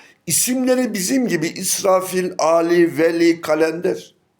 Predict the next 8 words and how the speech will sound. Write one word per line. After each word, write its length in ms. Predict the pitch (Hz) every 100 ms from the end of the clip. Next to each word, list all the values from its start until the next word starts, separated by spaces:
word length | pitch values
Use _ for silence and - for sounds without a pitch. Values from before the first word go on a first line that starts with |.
| _ _ _ _ _ - - -
Soy 300 | - - 190
isimler 520 | 208 - 208 226 262
de 180 | 269 165
bizim 320 | 123 135 113
gibi. 320 | 85 87 - _ _ _ _ _ _ _ _ _ _ _ _ _ _ _ _
İsrafil 600 | 170 - 196 233 220 226
Hoca 460 | 196 202 202 196 147
denince 800 | 185 277 269 180 220 262 262